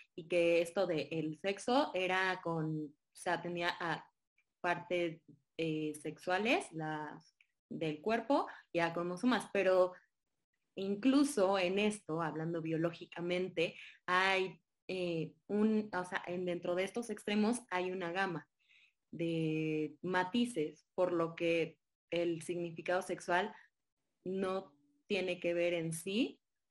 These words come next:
con una, con, con género. Entonces, eh, cabe destacar que es un fenómeno cultural y juega un papel fundamental el lugar en donde se nació,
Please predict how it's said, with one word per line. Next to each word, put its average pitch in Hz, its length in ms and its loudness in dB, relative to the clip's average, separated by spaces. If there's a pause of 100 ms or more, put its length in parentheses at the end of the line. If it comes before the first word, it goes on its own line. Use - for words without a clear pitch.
con 165 420 0
una, 175 880 2 (1120)
con, 180 460 0
con 175 240 0
género. 165 440 -4 (500)
Entonces, 214 840 0
eh, 170 520 0 (260)
cabe 214 240 4
destacar 185 640 0
que 170 140 -2
es 170 100 -10
un 180 160 -8
fenómeno 175 500 -4
cultural 165 720 -2 (380)
y 196 420 -2
juega 220 260 2
un 247 160 8
papel 180 380 2
fundamental 180 760 0
el 190 120 2
lugar 175 300 2
en 175 140 -2
donde 160 240 -2
se 156 120 -12
nació, - 440 -10